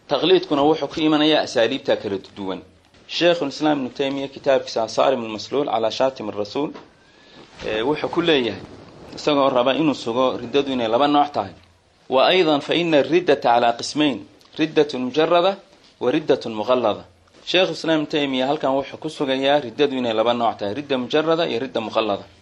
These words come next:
Ee, mid walbana wuxuu leeyahay sheekhu waxa ku qumay daliil saaxibkeeda in la dilo. Ridda mujarrada iyo ridda muqallada labadaba daliil baa ku sugnaaday. Daliilka markaa adilada sugaysa buu yidhaha tusinaysaa suquutul qatli bitawba,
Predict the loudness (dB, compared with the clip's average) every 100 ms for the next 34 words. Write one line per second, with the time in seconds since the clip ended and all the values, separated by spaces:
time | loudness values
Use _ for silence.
0 | _ _ -2 0 2 0 2 2 4 4
1 | 4 2 0 2 2 2 2 2 2 0
2 | 0 -2 0 0 0 0 0 -2 0 -2
3 | -4 -16 _ _ 0 0 0 -4 -4 -4
4 | -2 -6 -8 -10 -16 -20 -14 -12 -2 -2
5 | 0 2 4 4 2 -2 0 -2 -2 -2
6 | 0 0 2 0 0 -2 -2 -2 -6 -8
7 | -8 -10 -12 -20 _ _ _ 0 0 0
8 | 0 0 2 4 4 4 -2 -2 0 0
9 | 0 2 2 2 0 -2 0 0 -2 -4
10 | 0 0 2 0 0 0 0 0 0 -2
11 | -2 -6 0 2 4 2